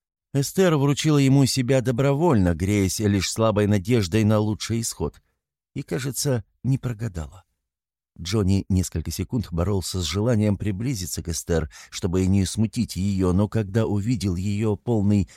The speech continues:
невыразимых эмоций взгляд, наплевал на пустые условности.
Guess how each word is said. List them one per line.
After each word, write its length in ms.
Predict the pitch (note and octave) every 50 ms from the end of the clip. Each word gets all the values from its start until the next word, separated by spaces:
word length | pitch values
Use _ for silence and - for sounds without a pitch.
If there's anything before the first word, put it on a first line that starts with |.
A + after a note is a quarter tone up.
| _ -
невыразимых 720 | A2+ A#2 A#2 A2+ A2+ A#2 A2+ G2 G#2+ A2 G2+ F#2+ - -
эмоций 420 | A2+ G#2+ G#2+ G#2 F#2 - - A#2 A2
взгляд, 480 | G2+ G2 G#2+ C3 C#3+ D3 C3+ - - _ _ _ _ _ _ _ -
наплевал 480 | A#2+ C3 B2 - C3+ C#3 C3+ C#3+ C3+
на 100 | A#2+ A#2
пустые 480 | G#2+ - A#2+ G#2+ - - A#2+ A#2 A2 G#2
условности. 720 | A2 A2+ - - G2 D#2+ - C2 C2+ - - - - -